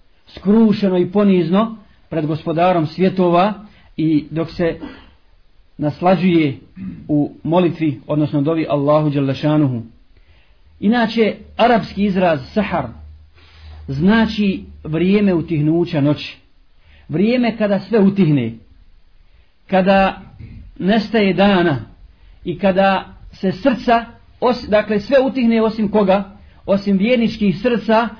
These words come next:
koja vole noć. Koja vole noć i vole bdijenje u toku noći. I Allah dželle šanuhu se odaziva takvima u dovi, takvima u dovi, jer znamo za hadis poslanika, sallallahu alejhi ve sellem,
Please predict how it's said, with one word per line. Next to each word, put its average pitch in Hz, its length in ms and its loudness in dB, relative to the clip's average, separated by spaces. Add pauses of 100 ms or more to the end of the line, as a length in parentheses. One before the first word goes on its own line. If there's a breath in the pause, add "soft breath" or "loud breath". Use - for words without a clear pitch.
(140 loud breath)
koja 190 240 2
vole 175 280 2
noć. 156 460 0 (420 soft breath)
Koja 196 220 2
vole 233 320 4
noć 233 320 0
i 202 60 4
vole 214 280 4
bdijenje 220 760 2
u 175 80 -4
toku 202 320 0
noći. 190 340 0 (580 soft breath)
I 156 140 -4
Allah 247 460 2
dželle 214 320 0
šanuhu 254 720 2
se 220 180 -2
odaziva 208 720 2 (360 soft breath)
takvima 202 480 2
u 180 100 4
dovi, 202 360 2 (320)
takvima 214 380 2
u 190 80 4
dovi, 208 320 0 (240 loud breath)
jer 190 180 2
znamo 233 360 0
za 202 120 0
hadis 233 360 -2
poslanika, 214 480 -4
sallallahu 208 320 -2
alejhi 226 100 0
ve 254 80 -2
sellem, - 200 -14